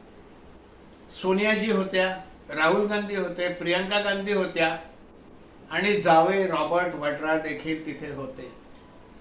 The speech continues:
पण आम्ही चीनच्या दूतावासात नाही गेलो असं सांगून मोकळे झाले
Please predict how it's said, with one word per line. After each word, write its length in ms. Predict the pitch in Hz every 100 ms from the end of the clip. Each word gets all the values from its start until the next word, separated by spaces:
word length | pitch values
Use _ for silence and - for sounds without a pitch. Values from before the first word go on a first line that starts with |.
| - - - - - - - - -
पण 140 | 220 226
आम्ही 280 | 233 269
चीनच्या 580 | 262 247 262 254 254 254
दूतावासात 760 | 226 220 233 247 247 240 254 240
नाही 380 | 220 196 208 269
गेलो 320 | 269 262 254
असं 340 | 233 208 247
सांगून 340 | 233 226 226 233
मोकळे 380 | 226 220 233 233
झाले 460 | 220 202 165 -